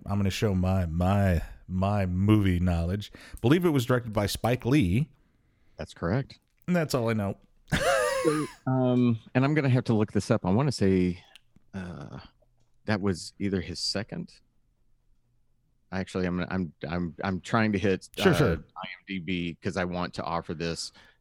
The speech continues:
Speaker 2: This was among his early films, and, you know, when I look back on his career, the first film that I saw by him was, let's see,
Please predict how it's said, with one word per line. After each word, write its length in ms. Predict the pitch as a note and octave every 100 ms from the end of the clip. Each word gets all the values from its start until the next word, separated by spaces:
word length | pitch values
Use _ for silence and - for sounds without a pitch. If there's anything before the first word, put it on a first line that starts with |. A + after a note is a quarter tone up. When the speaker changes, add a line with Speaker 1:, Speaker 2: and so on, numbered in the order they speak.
| -
Speaker 2:
This 280 | F#2 D3 -
was 120 | E3
among 420 | C3+ A2 A#2 A#2
his 240 | G2 G#2+ -
early 260 | G#2 G2+ G2
films, 360 | G#2 F2+ F2 -
and, 200 | G#2 - - - _ -
you 100 | A2+
know, 240 | G#2 - -
when 200 | A2 A2+
I 120 | C3
look 260 | C#3+ C#3
back 300 | A2+ A2+ A2 -
on 560 | G2+ F#2+ F#2 F#2 F2+ - _ _ _ _
his 300 | - A2 G#2+
career, 580 | - G2 F2+ F2 D#2+ D#2 - _ _ _ _
the 140 | G#2
first 420 | G2+ C3 D3 D3 -
film 340 | B2 A#2 A2
that 120 | G2+
I 140 | G2+ G2+
saw 360 | - A#2 A2+
by 220 | G2+ F2
him 540 | E2 E2+ E2 D#2+ D#2+ D#2+ _ _ _ _ _ _ _ _
was, 760 | E2+ F2 E2+ D#2+ E2+ F#2 F2+ -
let's 180 | F2 -
see, 1040 | - C#2+ G1+ G#1 G1+ G1+ G1+ G1+ G1+ G1+